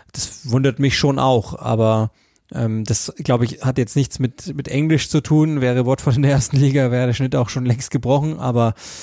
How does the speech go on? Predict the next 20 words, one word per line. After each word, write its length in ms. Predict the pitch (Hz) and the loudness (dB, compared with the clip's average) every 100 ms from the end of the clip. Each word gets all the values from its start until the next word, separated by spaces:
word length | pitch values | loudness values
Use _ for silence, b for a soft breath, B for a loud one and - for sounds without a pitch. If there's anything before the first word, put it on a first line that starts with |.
| B B _ | B B _
ähm, 500 | - 120 117 113 113 | -2 0 2 0 -2
sondern 160 | 123 120 | 0 0
ich 80 | 117 | 2
glaub, 160 | 131 - | 0 0
das 140 | 117 | -2
ist 120 | 123 | -4
grundsätzlich, 480 | - 147 151 143 135 | -2 -2 0 -2 -4
die 80 | 123 | -2
meisten 680 | 113 117 147 - 147 139 139 B B B | 0 0 0 -2 0 0 -4 B B B
Teams 380 | - 151 175 - | -2 0 2 0
sind 240 | 143 135 - | -2 -2 -2
cleverer 340 | 196 180 101 | 0 2 2
geworden 480 | 98 98 104 104 110 | 0 2 2 0 -4
in, 440 | 110 107 110 - - | -4 -4 -4 -6 -2
von 160 | 131 | 0
ihrer 180 | 123 117 | 2 2
Führung 400 | - 143 135 117 | 2 2 4 2
her 220 | 107 101 | 2 0
kommend 460 | - 117 107 95 - | 0 -2 0 -4 -6
und 400 | 120 107 98 | -6 -6 -8